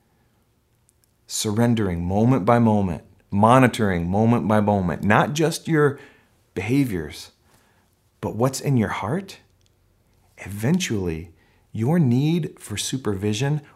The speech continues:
will come to an end because Jesus is your boss. So I want to invite you in this moment just to have a moment of self-reflection.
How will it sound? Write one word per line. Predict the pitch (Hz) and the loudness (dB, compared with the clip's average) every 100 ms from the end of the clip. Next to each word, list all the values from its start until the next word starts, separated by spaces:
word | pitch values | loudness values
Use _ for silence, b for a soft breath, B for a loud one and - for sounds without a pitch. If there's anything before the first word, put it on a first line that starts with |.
| - | -14
will | 95 110 120 123 123 | -2 0 2 0 -2
come | - 117 107 107 | -4 -2 0 -2
to | - 107 | -2 -4
an | 95 | -4
end | 98 98 85 78 - _ _ _ _ - | -6 -6 -6 -10 -16 _ _ _ _ -14
because | - 107 | -8 -6
Jesus | 101 101 113 113 101 - | -6 -6 -4 -4 -6 -8
is | 101 95 | -10 -10
your | 92 | -10
boss. | 90 92 - - - _ _ _ _ _ _ _ _ _ _ - | -12 -12 -12 -14 -18 _ _ _ _ _ _ _ _ _ _ -10
So | 110 110 | -6 -6
I | - | -6
want | 127 135 | -2 0
to | |
invite | 117 110 92 | 0 -2 -2
you | 107 98 - B B B | -4 -4 -6 B B B
in | - 127 | 2 4
this | 110 - | 2 0
moment | 101 95 95 | 0 0 -2
just | 165 165 | -4 0
to | |
have | 214 202 | 0 2
a | 156 | 4
moment | 113 113 117 | 4 4 2
of | 101 | -2
self-reflection. | - 98 - 87 - 69 - 71 64 | -4 -4 -4 -10 -10 -10 -10 -12 -12